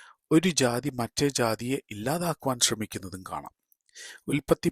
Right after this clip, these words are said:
പതിനാറിന്റെ പന്ത്രണ്ടിൽ നമുക്കത് കാണുവാനായിട്ട് സാധിക്കും. നമുക്കൊന്ന് വായിക്കാം. ഉൽപ്പത്തി പതിനാറിന്റെ പന്ത്രണ്ട് അവിടെ ഇങ്ങനെ വായിക്കുന്നു. "അവൻ കാട്ടുകഴുതയെ പോലെയുള്ള മനുഷ്യനായിരിക്കും. അവന്റെ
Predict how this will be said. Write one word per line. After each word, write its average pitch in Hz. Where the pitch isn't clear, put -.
പതിനാറിന്റെ 131
പന്ത്രണ്ടിൽ 127
നമുക്കത് 107
കാണുവാനായിട്ട് 101
സാധിക്കും. 95
നമുക്കൊന്ന് 147
വായിക്കാം. 92
ഉൽപ്പത്തി -
പതിനാറിന്റെ 117
പന്ത്രണ്ട് 113
അവിടെ 113
ഇങ്ങനെ 107
വായിക്കുന്നു. 107
"അവൻ 190
കാട്ടുകഴുതയെ 147
പോലെയുള്ള 110
മനുഷ്യനായിരിക്കും. 110
അവന്റെ 175